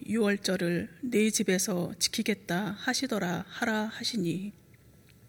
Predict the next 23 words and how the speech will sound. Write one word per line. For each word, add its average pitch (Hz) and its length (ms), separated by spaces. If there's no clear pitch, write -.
오늘 240 260
본문과 220 760
같은 254 400
내용을 220 360
전하고 214 400
있는 202 280
마가복음에는 196 1040
유월절 233 460
준비에 220 400
대해 190 300
질문하는 202 640
제자들에게 202 920
주님께서 202 540
이렇게 190 340
말씀하셨습니다. 196 1080
마가복음 226 480
십사 233 420
장 190 440
십삼 233 440
절에서 208 500
십오 202 340
절 208 160
말씀을 185 580